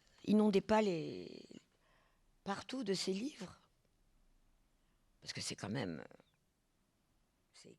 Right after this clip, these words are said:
exceptionnel de lire ça. Enfin, moi, je trouve, hein, c'est joyeux, c'est, voilà.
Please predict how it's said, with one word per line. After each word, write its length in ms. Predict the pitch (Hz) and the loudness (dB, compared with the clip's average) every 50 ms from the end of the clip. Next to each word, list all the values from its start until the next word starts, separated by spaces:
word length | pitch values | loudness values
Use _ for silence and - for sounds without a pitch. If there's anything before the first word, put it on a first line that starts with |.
| _ _ _ | _ _ _
exceptionnel 600 | - - - - 147 - - 175 175 202 196 170 | -16 -14 -10 -10 -10 -6 -6 -4 -2 0 -2 -2
de 80 | 147 143 | -2 -4
lire 220 | 127 113 127 123 | -6 -8 -10 -12
ça. 240 | - - - - 123 - _ _ _ _ _ _ _ _ _ _ _ _ _ _ _ _ _ _ _ _ _ _ _ _ _ _ _ | -14 -16 -16 -16 -16 -18 _ _ _ _ _ _ _ _ _ _ _ _ _ _ _ _ _ _ _ _ _ _ _ _ _ _ _
Enfin, 160 | _ - 95 | _ -8 -6
moi, 100 | 135 160 | -4 -4
je 100 | 147 131 | -4 -4
trouve, 340 | 127 - 156 180 180 156 - | -8 -10 -8 -8 -8 -8 -8
hein, 100 | 139 143 - - - - - - - - - - - | -10 -10 -12 -14 -18 -20 -20 -18 -20 -20 -20 -20 -14
c'est 160 | - - - 135 | -10 -6 -4 -2
joyeux, 500 | - 151 143 151 156 185 208 220 196 165 | -2 -2 -2 -2 0 0 2 2 0 -2
c'est, 360 | 156 - - - - - - - _ _ _ _ _ _ _ _ _ _ _ _ _ _ _ _ _ _ _ _ _ _ _ _ _ _ _ _ _ _ _ _ _ _ | -6 -10 -12 -14 -16 -16 -18 -20 _ _ _ _ _ _ _ _ _ _ _ _ _ _ _ _ _ _ _ _ _ _ _ _ _ _ _ _ _ _ _ _ _ _
voilà. 160 | _ - - | _ -20 -20